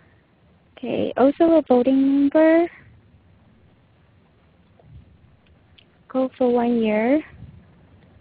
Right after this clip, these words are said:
The role will be, uh, a member and also a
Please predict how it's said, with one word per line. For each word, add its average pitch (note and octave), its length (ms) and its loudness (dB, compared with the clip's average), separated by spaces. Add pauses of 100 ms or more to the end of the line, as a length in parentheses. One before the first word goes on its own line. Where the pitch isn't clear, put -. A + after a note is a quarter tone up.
(840)
The A3+ 160 -2
role A3+ 460 2
will B3+ 220 2 (100)
be, A#3+ 400 0
uh, A3 220 0
a A3+ 60 4
member B3 500 4
and A#3+ 240 -2
also A#3+ 300 -2
a A3+ 40 -2